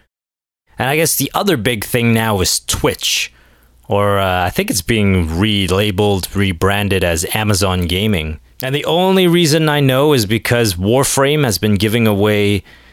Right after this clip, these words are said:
different things if you watch them on Twitch. And I can see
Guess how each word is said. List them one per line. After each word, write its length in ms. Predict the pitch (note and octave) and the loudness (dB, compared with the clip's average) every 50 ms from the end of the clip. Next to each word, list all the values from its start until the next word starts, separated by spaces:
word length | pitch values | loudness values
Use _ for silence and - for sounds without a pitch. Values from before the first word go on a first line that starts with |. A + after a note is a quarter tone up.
| - _ _ - F#2 | -20 _ _ -8 -4
different 400 | - C3 A#2+ G#2 B2 B2 A2 F#2+ | -2 -2 0 0 0 0 0 0
things 420 | - - A2 A2 A2+ B2 B2 G2+ | -2 -2 -2 0 0 0 0 0
if 120 | G2+ F2 | 0 0
you 120 | G2 G#2 G2 | 0 0 0
watch 440 | F2 F#2 F#2 G2 G2+ - - - - | 2 0 0 0 -2 -2 -4 -2 0
them 180 | A2 G2+ G2 | 0 0 0
on 220 | G2 F#2 F2 F2 F2 | 0 0 0 -2 -4
Twitch. 520 | - - - A2 B2+ - - - - - - - - - - _ _ - - - | -4 -2 0 0 0 0 -2 -6 -6 -8 -12 -20 -20 -20 -20 _ _ -20 -8 -4
And 120 | - G#3 A3+ | 0 0 2
I 120 | A#3 B3 | 0 0
can 180 | A#3 - A3 F3+ | 0 0 0 0
see 720 | - - - - D#3 D#3 D3 C#3+ C3+ B2+ A#2+ A2+ G#2+ - | 0 0 0 0 2 2 2 4 2 2 2 2 0 -2